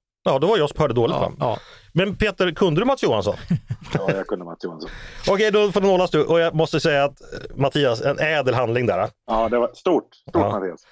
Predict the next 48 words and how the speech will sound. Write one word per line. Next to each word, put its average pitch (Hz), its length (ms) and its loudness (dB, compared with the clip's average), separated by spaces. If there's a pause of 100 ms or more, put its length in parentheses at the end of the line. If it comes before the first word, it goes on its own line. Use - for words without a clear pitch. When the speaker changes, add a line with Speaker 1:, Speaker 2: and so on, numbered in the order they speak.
(340)
Speaker 1:
Och 139 200 0 (100)
vi 143 200 0
säger 160 180 0
kort, 160 180 2
ja, 151 140 2
Mats 143 180 0
Johansson, 147 320 0 (320)
tyvärr 147 260 2
alldeles 139 360 0
för 147 60 2
tidigt 101 220 0
bortgången 107 400 0
Speaker 2:
Mm. 113 160 -2 (100)
Speaker 1:
också. - 220 -4 (540)
Eh, 92 420 -4 (300)
så. - 260 -16 (1200)
Därmed 247 240 2
var 277 100 2
det 269 60 0
slut - 260 -2
på 247 80 2
intressanta 220 460 0
personer 214 320 0
från 202 120 0
Sundsvall. 165 520 0 (280)
Sor-, 175 240 2
sorry, 226 380 2
Kjell 170 260 2
Lönnå. 127 500 4
<laughs> - 60 -18 (260)
Eh, 156 1000 4
men 190 80 2
vi 226 60 -2
tar 233 180 2
en 233 200 0
fråga 180 160 2
till 147 140 0
om 131 80 2
Sundsvall. 127 300 2
Och 139 60 0
nu 180 100 2
ska 190 120 -2
jag 175 80 2
verkligen 151 320 0
lyssna 139 260 0
åt - 80 -2
Peters 117 240 -2
håll. - 200 -2